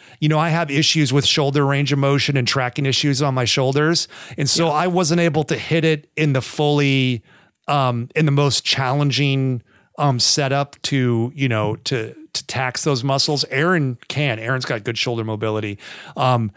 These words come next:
Speaker 1: and so I was able to kind of, again, use a leg as a spot, like, throw a leg back and use it as a spotter.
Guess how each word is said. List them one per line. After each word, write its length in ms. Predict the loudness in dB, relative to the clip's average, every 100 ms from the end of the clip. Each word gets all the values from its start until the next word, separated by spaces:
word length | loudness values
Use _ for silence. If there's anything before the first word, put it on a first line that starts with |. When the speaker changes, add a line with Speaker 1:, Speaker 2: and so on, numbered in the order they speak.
| -14 -6
Speaker 1:
and 160 | -2 0
so 160 | 2
I 140 | 2 2
was 140 | 4
able 200 | 2 2
to 80 | -2
kind 280 | -2 -2 0
of, 60 | -2
again, 360 | 0 0 0
use 340 | 2 2 2 -2 0
a 80 |
leg 300 | 2 2 2
as 140 | 0 0
a 60 |
spot, 380 | -2 0 0 0
like, 180 | -2 -4
throw 240 | 0 2
a 20 | 2
leg 280 | 2 0
back 300 | -2 -2 -2
and 80 | -2
use 180 | -2 0
it 60 | 0
as 180 | 0 -2
a 60 |
spotter. 540 | -4 0 0 2 0